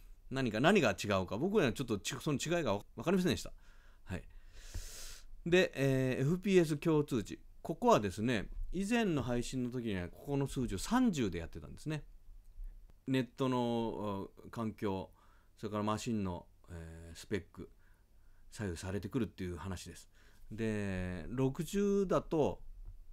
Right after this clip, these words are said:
あの、とっても画像的にももう問題なくなるんですが、えー、前の十、二千十七年モデルでやった時はダメでした。ほぼ使い物にならないという感じで。で、三十でやってました。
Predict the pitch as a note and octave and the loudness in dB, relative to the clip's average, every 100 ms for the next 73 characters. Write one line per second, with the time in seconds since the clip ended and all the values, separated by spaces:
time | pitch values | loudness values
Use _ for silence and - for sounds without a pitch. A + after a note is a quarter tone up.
0 | - - B2+ A#2+ G#2+ G2 F2 E2+ - - | -18 -14 -10 -6 -4 -4 -6 -8 -12 -14
1 | - - - - D3+ E3 D3 C3 C#3+ D3+ | -20 -20 -14 -6 -2 0 2 4 6 6
2 | D#3 D#3 D#3+ B2+ G#2 A2 G#2 A2+ B2 B2+ | 2 2 2 2 2 2 2 2 2 0
3 | C3 C3 C#3+ C#3 B2 G2 G2 - D3+ A2 | 0 -2 0 0 0 0 -2 0 2 2
4 | - - - - - - G#2+ G#2+ G#2+ D3 | -2 -20 -20 -20 -20 -6 0 2 2 2
5 | F#3+ F#3 D#3 D#3 - - - - A#2 C3+ | 4 2 2 0 -2 -10 -20 -14 -6 -2
6 | B2 C#3+ E3+ D3 D3 D3 D3+ D#3 D#3+ D#3 | 0 0 2 2 4 4 4 4 2 2
7 | D3 D3 D3 D3+ D3+ D#3+ F3+ A2 F#2+ F#2+ | 2 4 2 2 -2 2 4 2 0 0
8 | A#2+ C3+ A#2+ - G2 C3 B2+ G2 - A2+ | 2 2 2 -2 -6 -4 -4 -4 -4 -2
9 | A2 G#2+ G2 F#2 A2+ G#2+ D#2+ - E2 E2 | 0 0 0 0 2 0 -2 -8 -12 -10
10 | E2+ F2 C3 D3 C#3 C#3 A#2+ F2 D#2 - | -10 -6 0 2 2 0 -2 -2 -8 -12
11 | D#2+ D#2+ | -14 -14